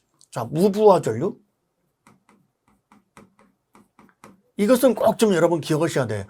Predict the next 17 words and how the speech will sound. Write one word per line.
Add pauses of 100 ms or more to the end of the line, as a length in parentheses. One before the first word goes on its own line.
(180)
무부하
전류를 (260)
또
다른
말로
이제
뭐라고
하냐면 (180)
바로
여자
전류라고
그래요. (340)
여자
전류. (540)
네. (640)
그러니까
변압기에서는